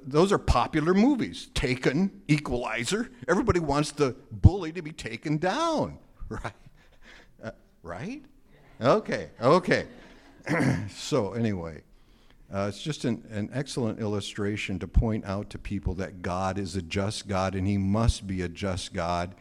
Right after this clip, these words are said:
and can you deal with a just God? And of course, you know, the moral of the story is we're the bully. We bullied Jesus Christ. We put him on the cross, uh, because of our sin.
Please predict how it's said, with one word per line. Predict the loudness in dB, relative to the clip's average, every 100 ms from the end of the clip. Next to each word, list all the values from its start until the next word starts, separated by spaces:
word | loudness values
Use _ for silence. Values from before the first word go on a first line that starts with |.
| -18 -4
and | -2 0
can | 2 4
you | 4 2
deal | 0 0 0 2 0
with | -2 -2
a | -4
just | -2 -2 -2 -2
God? | -2 2
And | 8 8
of | 8
course, | 6 6 2 -12 -20 -6 4
you |
know, | 4 4 0
the | 2
moral | 4 4 0
of |
the | -4
story | -2 0 0
is | -2 -6 -12 -4
we're | 6 8 8
the | 6
bully. | 4 4 4 -2 -14 _ _ _ _ 2
We | 4 6
bullied | 6 6 4
Jesus | 4 2 2 -2
Christ. | 0 0 0 -8 -12 0
We | 0
put | 2 0
him | 2
on | 0 -4
the |
cross, | -6 -6 -6 -8 -20 -20 _ _ -20 -20 _ -20 -20 -20 -20 -6
uh, | -4 -2
because | -4 -2 -2
of | -2
our | -4 -6
sin. | -6 -4 -4 -6 -10